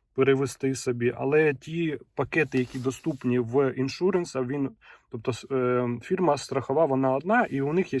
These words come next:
оці пакети. Раз, два, три, чотири, п'ять пакетів. Так от, смотри, collision, е, от, collision, fire, hail, lightning, е, lightning. Е, тобто це всі ці аварії. І от ваша сума франшизи.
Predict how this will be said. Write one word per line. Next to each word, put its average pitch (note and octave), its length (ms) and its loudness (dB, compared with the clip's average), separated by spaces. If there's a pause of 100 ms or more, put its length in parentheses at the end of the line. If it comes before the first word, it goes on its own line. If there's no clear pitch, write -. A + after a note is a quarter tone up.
оці B2+ 180 -2
пакети. B2+ 380 -6
Раз, C#3+ 220 2
два, D3 260 2
три, C#3+ 340 -2
чотири, C3+ 400 -2
п'ять C3+ 260 0
пакетів. A2+ 420 -6 (680)
Так - 180 -2
от, C#3 160 6
смотри, C#3 300 0
collision, D3+ 720 0
е, C#3 300 2
от, C3 240 0 (220)
collision, F3 640 4
fire, E3 480 6
hail, D#3 280 6
lightning, D3 520 2 (100)
е, C3+ 60 -4 (300)
lightning. C#3 480 0 (1200)
Е, B2 800 2
тобто C3+ 160 8
це D#3 180 2
всі C#3 320 2
ці C3 160 0
аварії. D3+ 520 6 (400)
І C3+ 80 2
от F3 200 10
ваша C#3+ 320 6
сума D#3 320 2
франшизи. B2+ 680 0